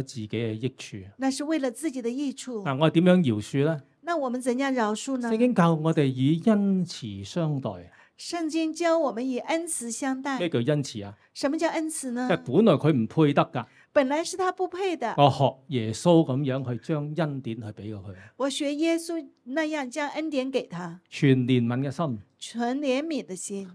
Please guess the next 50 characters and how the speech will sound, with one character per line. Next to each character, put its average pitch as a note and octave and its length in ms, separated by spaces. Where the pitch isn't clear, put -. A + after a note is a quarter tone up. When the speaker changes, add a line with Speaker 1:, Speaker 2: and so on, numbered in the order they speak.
Speaker 1:
即 A3+ 80
係 G3+ 100
憐 D#3 280
憫 E3+ 220
佢 E3 180
係 D3+ 160
被 C3+ 280
罪 C3 260
轄 A#2+ 200
制。 C#3+ 100
Speaker 2:
憐 C#4+ 180
憫 D4 180
他 D4+ 140
是 D4+ 120
被 E4+ 200
罪 E4 200
轄 F#3 320
制。 C3+ 60
Speaker 1:
佢 C#3+ 140
傷 F3 220
害 B2 180
我。 A2+ 340
Speaker 2:
他 D4+ 140
傷 E4 240
害 E4 180
我。 C4 80
Speaker 1:
因 F3+ 140
為 C3 60
佢 - 20
係 - 80
瞎 A#2+ 160
眼 A#2 140
嘅。 A2 160
Speaker 2:
因 F4+ 120
為 E4+ 100
他 E4 100
是 D#4+ 120
瞎 C#4+ 280
眼 A#3 240
的。 - 160
Speaker 1:
啊， B2+ 240
耶 A#2+ 120
穌 E3+ 200
喺 E3 40
十 D#3+ 160
字 A#2+ 80
架 B2 140
上 A2+ 180
邊 A2 160
話， G2+ 240